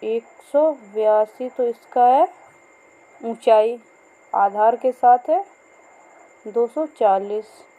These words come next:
तो यहाँ पे आ गया आठ और तेरह, यहाँ आ गया पाँच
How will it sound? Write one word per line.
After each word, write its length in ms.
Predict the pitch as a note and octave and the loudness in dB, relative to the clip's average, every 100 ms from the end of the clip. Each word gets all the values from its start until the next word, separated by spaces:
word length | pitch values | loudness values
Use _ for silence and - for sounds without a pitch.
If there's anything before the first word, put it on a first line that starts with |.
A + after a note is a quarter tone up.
| _ _ _ _ | _ _ _ _
तो 100 | G#3+ | -12
यहाँ 260 | G#3 G#3 G#3 | -10 -6 -6
पे 180 | G#3+ G#3+ | -2 -2
आ 140 | G#3 | -2
गया 220 | G#3 G#3+ | -2 -6
आठ 440 | - G#3 A3 B3+ - - _ _ _ _ _ _ _ _ _ _ - | -2 2 4 2 -4 -20 _ _ _ _ _ _ _ _ _ _ -10
और 240 | G#3+ G#3 G3+ - | -6 -6 -8 -8
तेरह, 400 | G#3+ G#3+ A#3+ C4 - _ _ _ _ - _ _ - | -4 2 2 0 -10 _ _ _ _ -20 _ _ -14
यहाँ 260 | A3 A3 | -8 -6
आ 40 | G#3+ | -4
गया 160 | A3 G#3+ - | -4 -6 -4
पाँच 480 | G#3+ A#3 C4 - | -4 -4 -8 -14